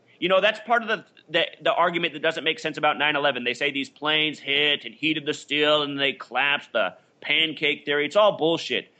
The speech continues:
But the thing is, is the second plane that hit, if you watch the footage, it hits on the corner. The explosion's huge outside of the building, which would make you think that that's the majority of the jet fuel blowing up outside, if this is real.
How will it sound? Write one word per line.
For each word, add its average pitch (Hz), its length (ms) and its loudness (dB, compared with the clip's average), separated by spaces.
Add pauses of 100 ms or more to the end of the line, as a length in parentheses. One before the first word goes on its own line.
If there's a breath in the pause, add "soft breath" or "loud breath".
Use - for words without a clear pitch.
(200 soft breath)
But 190 160 2
the 156 40 -12
thing 233 280 0
is, 185 280 4
is 165 200 -4
the 143 100 -8
second 247 500 -4
plane 196 360 -2
that 160 120 0
hit, 185 240 0
if 135 100 -6
you 139 80 -6
watch 151 320 0
the 143 120 -4
footage, 147 520 0 (200 soft breath)
it 180 120 0
hits 226 240 -2
on 233 160 0
the 220 80 -2
corner. 170 480 -2
The 160 140 -2
explosion's 175 600 0
huge 202 480 0
outside 160 320 2
of 143 60 -4
the 131 40 -4
building, 151 400 2
which 143 140 -6
would 139 80 -6
make 151 160 -2
you 135 60 -14
think 170 180 -2
that 113 80 -20
that's 147 160 2
the 147 100 -12
majority 135 400 0
of 143 60 -2
the 131 80 -2
jet 143 260 2
fuel 151 160 0
blowing 151 380 0
up 143 120 0
outside, 147 760 2 (240)
if 127 120 -6
this 135 140 -4
is 113 100 -10
real. 160 540 2